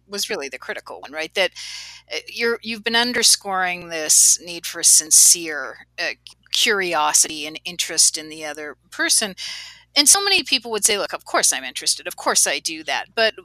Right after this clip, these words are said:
but when you look at how many people operate in our industry, is that true? Or are there things that we need to be doing offline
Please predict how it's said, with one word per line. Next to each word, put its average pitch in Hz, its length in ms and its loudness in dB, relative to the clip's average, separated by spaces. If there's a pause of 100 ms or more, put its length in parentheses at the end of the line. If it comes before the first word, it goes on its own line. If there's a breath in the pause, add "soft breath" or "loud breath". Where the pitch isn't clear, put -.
but 220 200 -4
when 233 140 -4
you 320 220 -4
look 240 380 -4
at 185 180 2
how 180 360 -2
many 175 400 -6
people 156 680 -12
operate 175 440 -6
in 170 80 -14
our 160 180 -8
industry, 196 800 2 (440 loud breath)
is 247 140 0
that 311 240 2
true? 247 380 -2
Or 208 140 -2
are 202 60 -2
there 190 180 0
things 233 420 -2
that 214 160 0
we 190 180 -6
need 185 240 -6
to 175 120 -4
be 175 160 -12
doing 170 420 -8 (100)
offline 165 840 -6